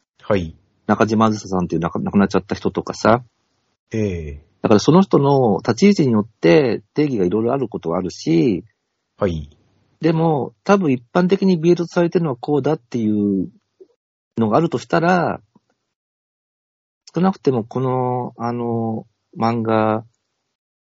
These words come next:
Speaker 2: 天国に関し-、天国の中に入ってる漫画に関しては、まあ、同性愛漫画っていう言い方するのはあると思うんだけど、
Speaker 1: はい。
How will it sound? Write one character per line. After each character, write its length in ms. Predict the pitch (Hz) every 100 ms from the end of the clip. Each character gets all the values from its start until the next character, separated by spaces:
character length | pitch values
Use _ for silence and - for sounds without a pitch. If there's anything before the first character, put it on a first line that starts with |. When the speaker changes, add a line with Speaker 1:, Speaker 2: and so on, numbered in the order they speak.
| _ _ _ _ _ _
Speaker 2:
天 180 | 123 120
国 280 | 98 - 87
に 60 | 82
関 240 | 104 98
し-、 100 | - -
天 200 | 139 120
国 100 | 98
の 60 |
中 240 | 95 98 90
に 80 |
入 140 | 85 107
っ 20 |
て 120 | -
る 60 | 90
漫 160 | 95 98
画 80 |
に 80 | 101
関 240 | - 165 180
し 60 |
て 120 | -
は、 460 | 151 175 185 131 85 - _ _ _ _ _ _ _ _ _ _ _
ま 80 | 123
あ、 20 |
同 240 | 113 156 175
性 200 | 202 196
愛 180 | 196 190
漫 240 | 196 185
画 80 | 139
っ 40 |
て 160 | - 110
い 100 | 107
う 60 | 98 _ _ -
言 120 | 117
い 20 |
方 220 | 117 113
す 160 | 113 120
る 200 | 120 120
の 120 | 110
は 180 | 95 92
あ 40 | 123
る 100 | 123
と 140 | 98
思 220 | 98 101
う 20 |
ん 40 | 90
だ 100 | 82
け 120 | 87
ど、 500 | 131 160 135 85 - _ _ _ _ _
Speaker 1:
は 100 | 110
い。 180 | 92